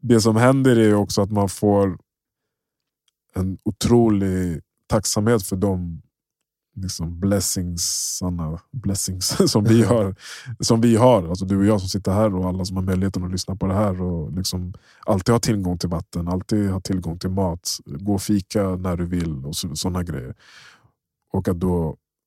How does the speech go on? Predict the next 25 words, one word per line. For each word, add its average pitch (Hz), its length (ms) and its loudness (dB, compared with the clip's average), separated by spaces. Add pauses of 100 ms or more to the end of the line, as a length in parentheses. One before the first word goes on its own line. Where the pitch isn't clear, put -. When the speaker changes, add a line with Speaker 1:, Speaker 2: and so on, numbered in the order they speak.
(180)
Speaker 1:
avstå 101 380 2
från 101 200 0
det 104 240 4
och 92 400 -4
verkligen 95 420 0
uppskatta 92 580 -2
en 87 200 -2
liten 98 280 -2
klunk 95 280 -4
ma-, 95 360 -2
en 107 160 2
liten 104 220 0
klunk 101 200 -4
vatten, 104 560 -2
en 87 80 -6
liten, 87 600 -6
liksom, 71 480 -12 (460)
bit 107 380 -2
mat 104 500 -2 (500)
och 101 100 -2
också 104 200 0
utveckla 90 380 -4
en 82 160 -8
väldigt 80 340 -8
enorm 85 480 -6